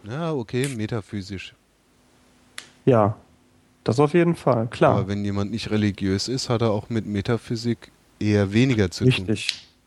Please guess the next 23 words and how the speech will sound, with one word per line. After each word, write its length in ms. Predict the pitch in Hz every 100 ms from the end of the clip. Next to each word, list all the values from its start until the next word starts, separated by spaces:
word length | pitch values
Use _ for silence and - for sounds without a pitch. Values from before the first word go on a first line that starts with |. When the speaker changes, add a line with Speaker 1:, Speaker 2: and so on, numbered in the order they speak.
| _ - -
Speaker 2:
Ja, 140 | - 127
wie 60 |
gesagt, 200 | 151 160
und 80 | 135
ich 140 | 123 -
kenne 240 | 160 165
keine 260 | - 147 156
Besessenheitsfälle 920 | 143 143 143 147 151 147 - 147 143
von 200 | - 135
nicht 240 | 135 - 135
religiösen 460 | 127 123 127 127
Menschen. 460 | 123 123 - - - _ _ _ _ _ _ _ _ _ _ _ _ _ _ _ _ _ _ _ _ _ _ _ _ _ _ _ _ _ _ _ _ _ _ _ _ _ _ _ _ _ _ _ _ _ _ _ _ _ -
Speaker 1:
Oh, 200 | 156 104 - _ _
wir 120 | - 101
kriegen 240 | 110 107
gerade 320 | 98 98 98
aus 180 | 95 92
unserer 240 | 107 95 92
Schattenredaktion, 880 | 107 92 107 104 98 - 113 127 135 - - _
Besessenheit 680 | 110 101 107 104 117 107 104
ist 160 | 98 -
ein 240 | 101 98
dualistisches 1000 | 98 98 95 120 - 117 101 101 - -